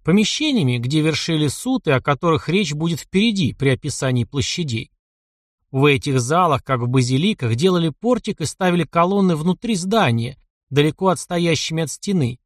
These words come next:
а над колоннами помещали архитрав, фриз и карниз.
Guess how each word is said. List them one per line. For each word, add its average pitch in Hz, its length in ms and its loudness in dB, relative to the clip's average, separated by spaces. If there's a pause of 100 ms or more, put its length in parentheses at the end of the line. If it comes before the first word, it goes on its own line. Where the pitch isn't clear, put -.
(400)
а 143 100 0
над 170 160 2
колоннами 262 480 2
помещали 185 480 0
архитрав, 208 840 0
фриз 151 440 -2
и 135 40 -4
карниз. 139 560 -2